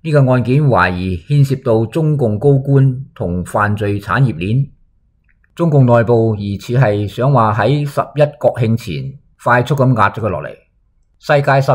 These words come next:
字路口主持人唐浩指出，于朦朧案令人聯想到二零一二年令計劃嘅仔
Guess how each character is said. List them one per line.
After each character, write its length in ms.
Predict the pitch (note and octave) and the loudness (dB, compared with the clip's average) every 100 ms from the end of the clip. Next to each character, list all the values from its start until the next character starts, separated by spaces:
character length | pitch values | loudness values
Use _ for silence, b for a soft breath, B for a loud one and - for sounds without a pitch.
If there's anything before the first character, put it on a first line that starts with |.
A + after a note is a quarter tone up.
| - | -2
字 120 | A#2+ | 0
路 180 | A#2 A2+ | 0 0
口 240 | A2 D3+ | 0 0
主 140 | C#3 | -2
持 240 | C3 - A#2 | -4 -2 -2
人 240 | F2 F2 | -2 -4
唐 320 | F2+ G2 F#2 | -2 -2 -2
浩 260 | F2+ G#2+ G#2 | -2 -2 -2
指 220 | G2 A2+ | -6 -10
出， 140 | A#2 D3+ D3 _ _ _ _ _ | -4 -4 -4 _ _ _ _ _
于 140 | - F3 | -4 0
朦 180 | C3 A2 | 2 2
朧 260 | G#2 A2 | 0 2
案 220 | B2 B2 | 2 2
令 180 | A2+ G#2+ | 0 -2
人 240 | G2+ F2 F2+ | -2 -2 -2
聯 200 | F#2 F#2 | -2 -2
想 200 | A2+ C#3 | 0 2
到 120 | A#2+ | 2
二 140 | A2+ A2 G#2+ | 0 -2 -4
零 160 | F#2 F#2 | -4 0
一 60 | |
二 60 | C#3+ | 0
年 460 | A#2+ A#2 F#2 E2+ F#2+ | 0 -4 -4 -6 -4
令 240 | G#2+ G#2 | -4 -4
計 220 | A2 A2+ | -2 0
劃 160 | G#2+ G2 | 0 -2
嘅 60 | |
仔 420 | G#2 F#2 G2+ C3+ | -4 -2 -2 -4